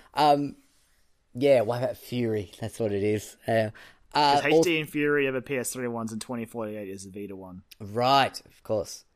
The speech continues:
Speaker 1: Uh, so all thr-, all three of those are coming in one neat little bundle for the P S four next year and running, looking pretty damn smooth.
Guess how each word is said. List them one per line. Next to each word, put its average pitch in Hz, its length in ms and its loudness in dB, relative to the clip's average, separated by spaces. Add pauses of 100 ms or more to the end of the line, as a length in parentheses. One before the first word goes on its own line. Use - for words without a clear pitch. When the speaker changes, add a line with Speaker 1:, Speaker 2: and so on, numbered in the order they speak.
(160)
Speaker 1:
Uh, 110 220 -2
so 120 160 -2
all 123 100 0
thr-, - 160 -8
all 131 260 0
three 135 200 -2
of 113 80 -2
those 120 180 -2
are 127 40 -4
coming 131 280 -8
in 107 300 -8
one 117 420 -4 (340)
neat 135 300 -4
little 139 140 0
bundle 180 560 -2 (640)
for 147 100 -14
the 139 80 -6
P 151 120 0
S 143 100 -2
four 170 180 0
next 151 220 -6
year 147 360 0 (200)
and 113 300 -6
running, 127 480 -4
looking 117 480 -12 (180)
pretty 160 380 -6
damn 156 360 -2
smooth. 131 540 -2